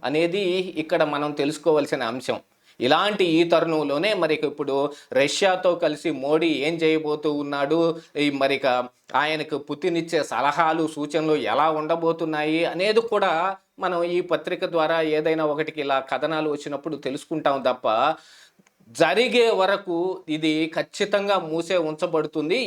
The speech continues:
ఎప్పుడు ఏం జరుగుతుందనేది ఎవ్వరికీ అర్థం కాని అంశమే. మోడీ ప్రభుత్వం ప్రస్తుతానికైతే కూలిపోవచ్చు, కూలిపోకపోవచ్చేమో కానీ మరి ఎన్నికల తరువాత ఏదైనా జరిగే అవకాశాలు మన భారతదేశంలోనే మెండుగా కనిపిస్తూ ఉంటే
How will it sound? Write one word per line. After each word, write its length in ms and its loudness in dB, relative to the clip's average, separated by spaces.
ఎప్పుడు 380 2
ఏం 200 2
జరుగుతుందనేది 840 0
ఎవ్వరికీ 580 0
అర్థం 380 0
కాని 240 -4
అంశమే. 440 -4
మోడీ 420 2
ప్రభుత్వం 600 0
ప్రస్తుతానికైతే 960 0
కూలిపోవచ్చు, 760 2
కూలిపోకపోవచ్చేమో 1200 2
కానీ 360 0
మరి 260 2
ఎన్నికల 480 0
తరువాత 600 0
ఏదైనా 440 0
జరిగే 340 -2
అవకాశాలు 800 -2
మన 160 0
భారతదేశంలోనే 920 0
మెండుగా 420 2
కనిపిస్తూ 520 -4
ఉంటే 280 0